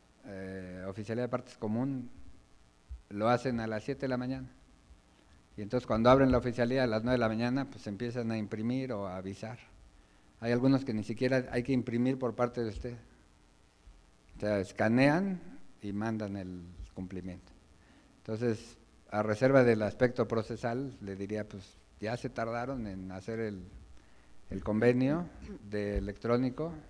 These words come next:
No sé las condiciones de aquí para allá, pero en términos generales,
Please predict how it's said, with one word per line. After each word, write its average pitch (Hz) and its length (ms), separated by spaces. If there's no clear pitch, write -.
No 120 260
sé 139 120
las 131 180
condiciones 120 880
de 107 180
aquí 104 300
para 120 180
allá, 131 300
pero 110 140
en 113 100
términos 147 380
generales, 135 520